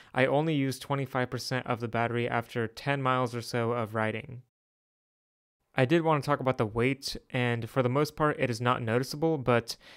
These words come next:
I did see it impacting performance on steeper uphill climbs, where the bike struggled more to provide enough assistance,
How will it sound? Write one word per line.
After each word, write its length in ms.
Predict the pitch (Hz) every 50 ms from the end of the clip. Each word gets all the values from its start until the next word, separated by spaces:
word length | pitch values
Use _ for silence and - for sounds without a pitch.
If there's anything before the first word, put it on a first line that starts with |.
| - - - -
I 120 | 139 127
did 240 | 117 117 156 160 151
see 260 | - - - 147 143
it 140 | 139 139 - -
impacting 520 | 135 127 120 - 127 123 123 - 135 123
performance 520 | 117 123 110 - 131 127 120 123 120 117 120
on 240 | 117 123 117 113
steeper 560 | 113 - - - - 131 127 127 135 127 - -
uphill 380 | 123 117 - - - 113 113
climbs, 600 | 107 - - 123 123 131 135 131 131 131 123 - - - - - - _
where 120 | - 131 127
the 80 | 123
bike 220 | 117 131 123 - -
struggled 500 | - - - 143 135 127 135 131 123 120
more 200 | 123 123 123 120
to 120 | 127 123
provide 420 | - 123 113 120 120 117 117 117
enough 400 | 117 - - 123 113 117 113 -
assistance, 760 | - - 120 - - - 151 - - 175 160 147 - - -